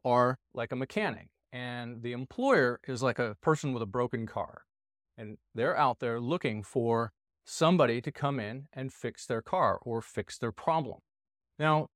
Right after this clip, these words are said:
why does this matter? Well, if you think about it, think about human nature. If a hiring manager is looking for somebody to fix their problem,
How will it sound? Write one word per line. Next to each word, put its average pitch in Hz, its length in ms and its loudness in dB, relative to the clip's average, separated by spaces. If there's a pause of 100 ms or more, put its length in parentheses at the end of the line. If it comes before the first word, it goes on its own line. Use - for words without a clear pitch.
(100)
why 143 160 6
does 147 160 4
this 147 180 0
matter? 143 380 2 (140)
Well, 147 140 0
if 143 100 -6
you 160 80 0
think 269 260 0
about 95 260 6
it, 95 120 2 (840)
think 240 140 -2
about 208 280 6
human 151 280 4
nature. 117 380 -6 (360)
If 147 280 4 (420)
a 139 80 0
hiring 202 580 8
manager 101 600 -4 (240)
is 127 240 4
looking 190 320 10
for 165 120 0
somebody 127 720 4
to 143 140 0
fix - 380 0
their 123 160 4
problem, 190 380 4